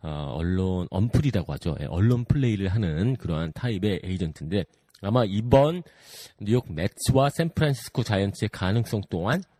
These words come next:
이 구단 쪽에서 나온 정보가 아닌, 아, 앨런 네로한테 전달받은, 아, 그러한, 아, 소식이라고 저는 그렇게 생각을 하고 있습니다. 자, 그렇다면은 뉴욕 매츠랑 샌프란시스코 자이언츠가, 아, 가능해,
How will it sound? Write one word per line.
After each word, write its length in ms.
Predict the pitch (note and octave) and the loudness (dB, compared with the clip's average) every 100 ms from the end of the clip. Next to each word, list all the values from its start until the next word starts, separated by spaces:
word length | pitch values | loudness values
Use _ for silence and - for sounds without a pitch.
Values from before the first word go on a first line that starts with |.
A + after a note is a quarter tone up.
| _ _ _ - _ | _ _ _ -20 _
이 60 | - | -8
구단 340 | - C3 G#3 | 4 6 6
쪽에서 320 | - F#3+ D3+ | 2 2 4
나온 320 | D#3 D#2+ D2+ F#2+ | 4 2 0 2
정보가 440 | F2+ F2+ F2+ D2+ | 0 2 0 -2
아닌, 420 | - D2 C2 D#2 C#2 _ _ _ _ _ _ - - | -4 -6 -4 -4 -6 _ _ _ _ _ _ -20 -14
아, 160 | D2+ | -10
앨런 240 | D2 G#2 G2 | -4 -2 -2
네로한테 480 | D2 F#2+ G#2 E2 - | -2 0 0 0 -6
전달받은, 600 | D#2 E2 D#2+ C#2 B1+ B1 _ - - - | -4 -4 -4 -8 -10 -16 _ -20 -20 -18
아, 120 | - | -18
그러한, 440 | - F#2 F#2 G2 F2+ - - - | -2 2 2 2 -4 -12 -20 -20
아, 80 | - | -2
소식이라고 500 | - F3 F#3+ B2+ - | 0 0 0 -2 -2
저는 240 | - E2 | -6 -6
그렇게 240 | D#2+ - - | -6 -8 -6
생각을 340 | B2+ A#2 F#2+ | -4 -4 -4
하고 140 | A#2 D2 | -4 -4
있습니다. 460 | - - - - _ _ _ - _ | -8 -10 -10 -14 _ _ _ -20 _
자, 200 | - F#2+ - _ | 0 0 -2 _
그렇다면은 560 | D3 D#3 E3+ A#2+ A#2 - _ - - _ _ _ _ _ _ _ | 4 6 4 2 -2 -8 _ -20 -20 _ _ _ _ _ _ _
뉴욕 220 | A#2 F3 D3+ | 2 4 4
매츠랑 440 | A2+ - D3 C#3 | 0 0 0 0
샌프란시스코 540 | - D#3+ - D3 - C3+ | -2 4 4 2 -4 -6
자이언츠가, 840 | - A#2 A2+ - B2+ A#2+ B2+ G#2+ - | -2 -2 -2 -2 0 2 2 0 -4
아, 260 | F#2 D#2+ D2+ | -8 -8 -2
가능해, 840 | A#2+ B2+ B2+ G#2 C3 C3+ A2+ A2 | 0 2 0 0 0 0 -4 -10